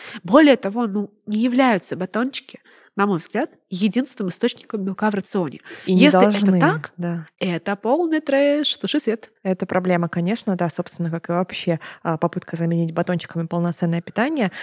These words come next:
Speaker 2: Но ты знаешь, почему у меня больше всего вопросов к протеиновым батончикам и вообще к вот этим спортивным батончикам? Наверное, потому что в их составе больше всего непонятных для меня ингредиентов. То есть если первый вид батончиков — это какие-то мюсли, это вот патока, что-то сладенькое,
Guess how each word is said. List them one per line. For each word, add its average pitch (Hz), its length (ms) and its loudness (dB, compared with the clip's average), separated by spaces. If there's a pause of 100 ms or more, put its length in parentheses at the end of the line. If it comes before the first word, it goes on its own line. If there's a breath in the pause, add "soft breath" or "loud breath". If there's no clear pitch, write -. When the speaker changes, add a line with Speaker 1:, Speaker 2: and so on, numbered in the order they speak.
(200 loud breath)
Speaker 2:
Но 196 140 4
ты 190 100 0
знаешь, 277 180 4
почему 208 440 0
у 247 40 4
меня 214 380 4
больше 185 480 0
всего 208 300 -2
вопросов 208 600 0
к - 140 -16
протеиновым 170 500 -2
батончикам 170 640 -4 (100)
и - 80 -2
вообще 190 240 2
к - 40 -8
вот 156 80 -2
этим 156 140 -6
спортивным - 500 -6
батончикам? 180 480 -6
Наверное, 247 400 4 (240 loud breath)
потому 202 280 0
что - 260 -4
в 170 120 -6
их 202 100 -2
составе 240 380 2
больше 196 280 0
всего 233 240 -4
непонятных 196 520 2
для 175 120 2
меня 185 180 4
ингредиентов. 175 640 0 (440 loud breath)
То 190 60 2
есть 175 160 0
если 226 260 2
первый 202 340 4
вид 175 100 0
батончиков — 175 540 -2
это 190 120 -4
какие-то 185 320 -2
мюсли, 247 580 2
это 233 240 4
вот 202 220 -2
патока, 226 600 2
что-то - 280 -6
сладенькое, 220 720 0